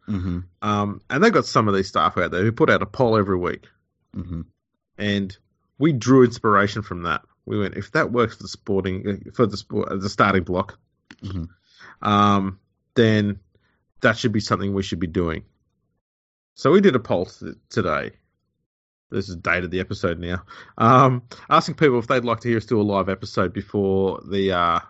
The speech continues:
Speaker 2: the matches that are going to be played, uh,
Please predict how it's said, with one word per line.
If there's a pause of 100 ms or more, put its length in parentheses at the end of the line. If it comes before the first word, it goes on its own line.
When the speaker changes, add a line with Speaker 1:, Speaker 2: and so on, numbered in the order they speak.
Speaker 2:
the
matches
that
are
going
to
be
played, (520)
uh,